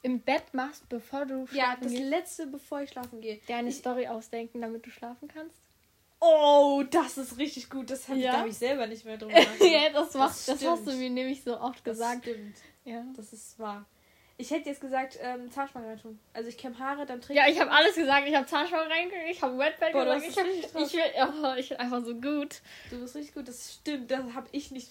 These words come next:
Speaker 2: drüber nachgedacht.
Speaker 1: Ja.
Speaker 2: Ich mach das unterbewusst mittlerweile so schon,
Speaker 1: Ja,
Speaker 2: dass ich mir,
Speaker 1: ja, ich auch.
Speaker 2: äh, vielleicht hab ich auch schon was, wo ich mittags oder so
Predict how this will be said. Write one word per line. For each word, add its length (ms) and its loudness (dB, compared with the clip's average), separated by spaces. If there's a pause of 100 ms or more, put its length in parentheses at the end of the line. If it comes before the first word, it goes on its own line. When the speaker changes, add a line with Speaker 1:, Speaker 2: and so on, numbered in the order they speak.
Speaker 2:
drüber 140 -10
nachgedacht. 140 -2
Speaker 1:
Ja. 540 4
Speaker 2:
Ich 140 -2
mach 140 0
das 140 -8
unterbewusst 640 -6
mittlerweile 540 -8
so 120 -8
schon, 100 -8
Speaker 1:
Ja, 260 -4
Speaker 2:
dass 200 -10
ich 40 -16
mir, 120 -12
Speaker 1:
ja, 200 -12
ich 140 -20
auch. 40 -14
Speaker 2:
äh, 260 -12
vielleicht 280 -4
hab 120 -8
ich 140 -12
auch 60 -14
schon 160 -14
was, 180 -8
wo 60 -6
ich 160 -8
mittags 380 -14
oder 240 -10
so 160 -12